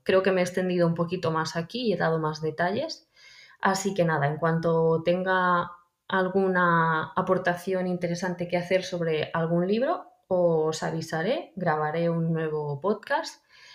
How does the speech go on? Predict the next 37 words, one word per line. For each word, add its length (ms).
Ahora 200
mismo 600
estoy 320
leyendo 960
El 100
Señor 280
de 80
los 140
Anillos 480
en 180
inglés 460
y 80
me 60
está 220
costando 680
una 260
barbaridad, 880
así 420
que, 760
no 200
sé, 440
para 200
hablaros 300
del 120
Señor 200
de 40
los 140
A-, 340
El 120
Señor 320
de 80
los 200
Anillos 360
seguramente 800
tardaré 640
bastante, 640
bastante, 760